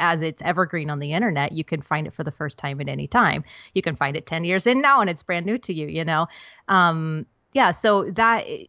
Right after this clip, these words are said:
and, and my publisher understood that because I was talking to two publishers at the same time, and, uh, the other one was very skittish about it, and they had asked me to pull it from the internet. And that didn't quite make sense to me. So when I talked to I D W, they completely saw the sense in that. And I'm glad that they did, because it's continued to be a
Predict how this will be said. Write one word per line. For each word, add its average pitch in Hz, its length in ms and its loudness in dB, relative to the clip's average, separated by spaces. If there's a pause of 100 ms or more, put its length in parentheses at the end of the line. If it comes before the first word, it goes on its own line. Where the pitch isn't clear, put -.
and, 233 160 0
and 233 120 -2
my 247 140 2
publisher 233 420 -2
understood 202 380 -4
that 180 120 -4
because 190 280 -4
I 202 60 -2
was 185 140 -6
talking 202 400 -4
to 175 120 -14
two 196 340 -2
publishers 170 480 -4
at 156 120 -4
the 151 100 -6
same 160 340 -4
time, 147 720 0
and, 160 260 -2
uh, 156 140 4
the 156 160 -4
other 202 280 4
one 151 500 -4 (340)
was 180 180 -2
very 170 320 4
skittish 175 400 -2
about 147 240 2
it, 143 100 -4
and 151 120 -6
they 165 120 0
had 151 100 0
asked 143 260 0
me 156 120 -6
to 151 60 -8
pull 165 240 -4
it 117 140 -8
from 143 340 -6 (160)
the 190 120 0
internet. 262 400 -2 (360)
And 185 160 0
that 202 120 2
didn't 214 200 4
quite 196 280 2
make 170 160 -6
sense 170 300 -6
to 160 100 -8
me. 160 100 -6
So 175 160 -4
when 170 120 0
I 165 40 2
talked 190 280 0
to 180 100 -6
I 165 80 -4
D 160 100 -4
W, 151 720 -4
they 170 120 -2
completely 165 560 -4
saw 160 240 -2
the 156 100 -4
sense 147 320 -6
in 139 200 -6
that. 135 260 2
And 151 80 -4
I'm 147 80 -6
glad 160 180 0
that 151 140 -10
they 147 100 -4
did, 143 260 -6
because 156 440 -6
it's 156 120 -10
continued 160 540 -6
to 156 60 -8
be 139 440 -4
a 147 280 0